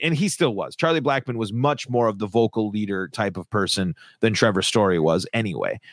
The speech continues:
But Trevor, er, at that point, Charlie Blackmon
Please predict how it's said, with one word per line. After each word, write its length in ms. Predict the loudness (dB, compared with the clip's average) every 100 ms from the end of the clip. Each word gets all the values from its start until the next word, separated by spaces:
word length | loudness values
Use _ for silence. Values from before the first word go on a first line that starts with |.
| -20 _
But 260 | 0 0 -2 _ 0
Trevor, 400 | 2 4 4 2
er, 60 | 0
at 140 | 0
that 180 | 0 0
point, 180 | -2 0
Charlie 220 | 0 2
Blackmon 380 | 0 -2 -2